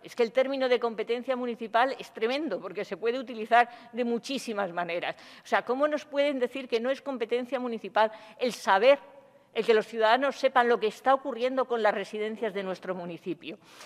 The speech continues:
Eh, yo lo pregunté directamente en el pleno anterior porque, eh, no nos habían dado respuesta en la comisión de personas y entonces, además, puse el caso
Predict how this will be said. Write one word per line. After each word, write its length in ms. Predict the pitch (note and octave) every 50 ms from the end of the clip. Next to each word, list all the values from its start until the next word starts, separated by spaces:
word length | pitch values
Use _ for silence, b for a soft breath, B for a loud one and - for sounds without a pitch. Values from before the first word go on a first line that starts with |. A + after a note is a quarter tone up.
| B F3 B
Eh, 640 | B - F#3 F#3 F3+ F3 E3+ - - - A#2+ D3+ F#3 F#3+
yo 180 | D#3+ G3+ A#3
lo 100 | A#3+ A#3+
pregunté 560 | A#3+ B3 A#3 A3+ A3+ A3 - C4 C#4+ D#4 D#4 B B B B B B B B B
directamente 920 | G#3 G3 A3+ A#3 - C4 B3+ B3+ C4+ C#4 C#4 B3+ C#4+ C#4+ C#4+ - - A#3
en 100 | G#3 G3+
el 100 | G3+ G3+
pleno 180 | - A3 G#3+
anterior 460 | A#3 A3+ G#3+ A#3 A3+ C4+ D4 D#4+ F4+ - - - - -
porque, 480 | - A3 A3+ - - - C4+ C4 C4 - -
eh, 340 | F#3 G#3 G3+ G3+ G3 G3 F#3
no 160 | F#3 G3 A3 A#3
nos 200 | A3+ A3 - A3+
habían 260 | A3 A3 A#3+ A#3+ A#3
dado 140 | B3+ B3 A3+
respuesta 460 | G#3+ G3+ - - C4+ C4+ C4 - A#3+
en 40 | A3
la 80 | G3+
comisión 320 | F#3 F#3 F#3+ F#3 - G#3 G3+
de 80 | F#3+
personas 500 | F#3+ G3+ F#3+ - C#4 C#4+ D#4 F4+ F#4 F4+ - B B B B B B B B
y 420 | - B3 C4 C#4 C#4 C#4 C4+ - _ -
entonces, 640 | G3+ G3 A#3 - A#3 - - C4+ B3+ B3 B3 - -
además, 320 | E3 F3+ F#3 - - -
puse 460 | - - C#4 C4+ - - B3 A3 G3+
el 120 | G3 F#3 -
caso 440 | - B3+ - - - C#4 C#4 D4+